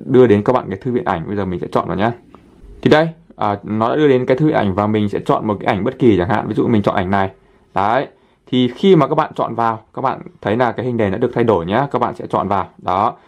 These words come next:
thì đây chính là cái nền mà mình vừa chọn. Còn nếu mà trường hợp các bạn, à, thấy là sau khi chọn hình nền xong nhá, các bạn thấy là những cái dòng này này nó đang vướng nhá, nó đang, à, không được đẹp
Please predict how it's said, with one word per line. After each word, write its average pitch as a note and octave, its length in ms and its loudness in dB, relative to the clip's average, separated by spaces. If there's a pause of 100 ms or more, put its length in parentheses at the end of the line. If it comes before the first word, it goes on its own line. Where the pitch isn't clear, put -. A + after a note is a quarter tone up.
(160)
thì B2 100 -6
đây C#3 200 4
chính B2+ 160 -4
là B2+ 100 0
cái F#2+ 240 -2
nền A#2+ 380 2
mà F#2+ 280 0
mình G2 240 -2
vừa G2+ 220 2
chọn. B2 280 2 (640)
Còn C3+ 200 0
nếu B2+ 160 -4
mà F#3+ 120 -4
trường C#3+ 140 -4
hợp B2 220 -2
các D3+ 80 -2
bạn, D#3 180 -2 (460)
à, G#2+ 100 -2
thấy A2+ 260 0
là C#3+ 220 0 (300)
sau D3+ 100 0
khi E3 100 2
chọn D#3 160 0
hình A#2+ 140 -4
nền G#2+ 160 2
xong C#3+ 280 -2
nhá, E3 140 -4 (240)
các C#3+ 80 -4
bạn B2 160 0
thấy A#2+ 140 0
là C#3 80 -2
những A2+ 140 -4
cái C#3 120 2
dòng A#2 280 -2
này G2 160 -2
này F#2+ 140 -4
nó F#2 140 -2
đang B2 180 -2
vướng A2 300 0
nhá, D#3+ 140 2 (180)
nó F#2+ 80 -4
đang, A#2+ 220 -2
à, A2+ 180 -2 (260)
không B2 180 2
được A2 120 0
đẹp A#2 240 0